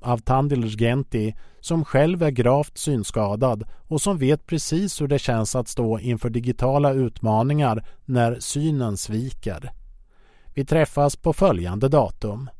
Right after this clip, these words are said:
nionde, tjugotredje och trettionde oktober, samtliga är torsdagar. Sedan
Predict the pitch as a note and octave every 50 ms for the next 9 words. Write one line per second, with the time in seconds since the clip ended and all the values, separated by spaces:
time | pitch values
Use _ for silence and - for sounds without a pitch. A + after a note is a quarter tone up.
0 | - - _ _ _ - D3 E3 F3 F3 D#3 C#3+ D3 D3 D3+ D3+ D3+ F3 F#3+ G3
1 | - - - - - C3+ C#3 D3 - - - D#3+ D3 C3 G2 F#2+ G2+ A2+ A#2 B2
2 | C3 - - B2+ A#2 - - - D3+ C#3 B2 - - - A2 G#2 G#2 G#2+ G#2+ A#2
3 | A#2+ - - - - C#3+ D3 C#3 B2 G#2 G2+ F2+ E2+ - - - - - C#3 C3
4 | A#2+ A2 - - B2 B2 C3+ D3 C#3 B2+ F#2+ - - - - B2 A#2 G#2 - -
5 | - A2+ A2 A#2+ C3 C3+ B2+ A#2+ F2 F2+ G2 - - - - - - - - -
6 | - - - _ _ - - D#3 D3 C#3 D3 D#3 F3 G3+